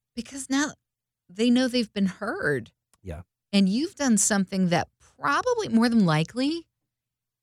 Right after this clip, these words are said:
Speaker 1: has rarely happened
Speaker 2: Oh,
Speaker 1: in their
Speaker 2: yeah.
Speaker 1: life.
Speaker 2: In anybody's life, right?
Speaker 1: I like talking to that person. They actually listened to me.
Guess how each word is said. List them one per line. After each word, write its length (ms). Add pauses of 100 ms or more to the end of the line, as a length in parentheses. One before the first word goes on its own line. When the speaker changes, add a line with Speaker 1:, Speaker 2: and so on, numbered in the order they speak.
(220)
Speaker 1:
has 400 (400)
rarely 580
happened 600 (400)
Speaker 2:
Oh, 120
Speaker 1:
in 100
their 120
Speaker 2:
yeah. 40
Speaker 1:
life. 420
Speaker 2:
In 160
anybody's 540
life, 300
right? 220 (200)
Speaker 1:
I 40
like 180
talking 380
to 100
that 180
person. 580 (640)
They 100
actually 420
listened 540
to 140
me. 440